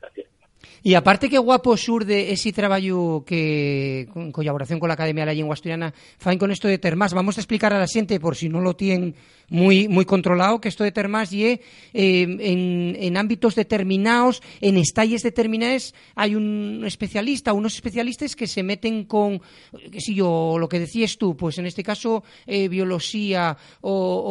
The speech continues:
Speaker 2: o tema de, eh, os xuristes, o historias, y van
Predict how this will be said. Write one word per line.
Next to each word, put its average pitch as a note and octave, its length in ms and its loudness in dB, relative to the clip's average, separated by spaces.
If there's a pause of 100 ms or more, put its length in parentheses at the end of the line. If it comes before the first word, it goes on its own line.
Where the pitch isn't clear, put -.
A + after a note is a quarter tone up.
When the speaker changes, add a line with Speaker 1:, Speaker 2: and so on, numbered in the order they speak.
(180)
Speaker 2:
o E3+ 80 2
tema G3 320 0
de, G3 720 2
eh, D#3 80 -2
os C#3 160 -6
xuristes, F3+ 640 0
o E3 80 0
historias, F3+ 560 -2
y E3+ 80 0
van G3+ 240 2